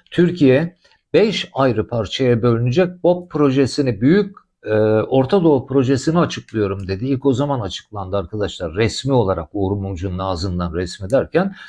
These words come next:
Ve şöyle dedi, e, Türkiye beş ayrı, bakın beş, aynen Raif Karadağ gibi beş ayrı devletçiye bölünecek. Ama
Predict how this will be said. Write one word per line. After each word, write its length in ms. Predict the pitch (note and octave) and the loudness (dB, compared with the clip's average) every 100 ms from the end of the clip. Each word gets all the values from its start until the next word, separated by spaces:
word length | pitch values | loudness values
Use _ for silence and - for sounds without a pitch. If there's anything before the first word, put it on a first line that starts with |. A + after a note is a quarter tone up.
| - - | -10 0
Ve 80 | C#3+ | 0
şöyle 380 | - G3+ A3 B2 | 4 4 4 2
dedi, 380 | G2+ F#2+ G#3 - - _ _ - G#2 | 2 2 2 -2 -16 _ _ -10 -4
e, 380 | G#2+ G#2 G2 G2+ | -2 -2 -4 -6
Türkiye 560 | - G#3 G3+ G3 G#3 D3 | 0 0 2 2 2 4
beş 400 | G3+ A#3 - - - | 2 2 -4 -8 -2
ayrı, 400 | D3+ D3 A#2 C3 | 2 4 2 2
bakın 340 | C3 G2+ - _ - | 0 -2 -4 _ 2
beş, 360 | F3+ F#3+ - - | 2 2 -4 0
aynen 380 | F#3 G3 F#3 | 0 2 2
Raif 280 | F#3 F3+ F3+ | 4 4 2
Karadağ 420 | F3+ F3 F3 C#3+ | 0 2 4 2
gibi 280 | A#2 F#2 E2 - - - | 2 -2 -4 -6 -20 0
beş 240 | E3+ A#3 F#3+ | 2 4 4
ayrı 360 | - C#3 B2 | 4 4 2
devletçiye 580 | A#2 B2 D3+ D#3 F#3+ G3 | 4 4 2 4 4 6
bölünecek. 640 | G3+ G3+ G3+ F#3 G#3 G#3 _ _ | 6 6 4 4 2 0 _ _
Ama 320 | D#3 F3+ C3+ | 0 2 2